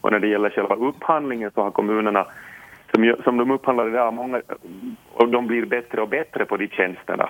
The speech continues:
Man har tydliga kriterier på kvalitet och miljö och, ja, bemanning, insyn, kompetens och så vidare. Och det är inte bara priset som avgör.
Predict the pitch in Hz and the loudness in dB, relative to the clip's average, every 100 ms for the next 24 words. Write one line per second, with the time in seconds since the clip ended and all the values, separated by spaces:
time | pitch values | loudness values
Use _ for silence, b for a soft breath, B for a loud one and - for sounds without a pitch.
0 | - - 98 101 - 107 92 101 107 104 | -2 0 4 4 2 0 0 0 -2 0
1 | 107 104 98 95 - - 101 95 101 98 | 0 0 -2 -4 -2 0 0 0 -2 -2
2 | 95 95 95 98 95 92 87 - B B | -2 -4 -4 -2 0 -2 -4 -10 B B
3 | B B B B B B - 143 147 127 | B B B B B B 2 4 2 0
4 | 143 135 131 123 123 120 123 120 127 117 | 0 0 0 -4 -6 -4 -4 -6 -4 -4
5 | 110 113 107 107 117 117 110 104 104 107 | -2 -2 -2 -4 -4 -6 -8 -6 -4 -4
6 | 101 95 95 101 107 104 110 110 - 110 | -4 -2 -2 -4 -6 -2 -2 -2 -6 -4
7 | 104 104 92 90 92 95 87 92 76 104 | -4 -2 -4 -4 0 0 0 -2 -2 -2